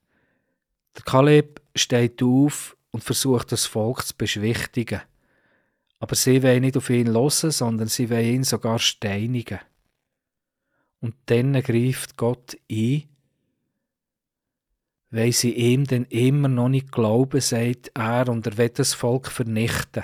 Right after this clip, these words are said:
Er will Moses wieder ein neues Volk schenken. Aber der Moses tritt für sein Volk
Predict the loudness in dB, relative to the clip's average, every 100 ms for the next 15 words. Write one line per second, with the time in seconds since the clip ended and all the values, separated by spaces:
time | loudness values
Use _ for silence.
0 | -10 -10 -4 -2 -2 -4 -20 -20 -20 -14
1 | -8 -2 2 4 4 2 0 0 -2 -2
2 | -4 -4 -2 -2 0 0 -2 -2 -2 -2
3 | -4 -4 -4 -4 -10 -16 -16 _ _ _
4 | _ _ _ _ _ _ _ _ _ _
5 | _ -14 -4 0 2 4 4 2 -2 -4
6 | -8 0 0 0 -4 -4 -2 0 -2 -2
7 | 0 0 -2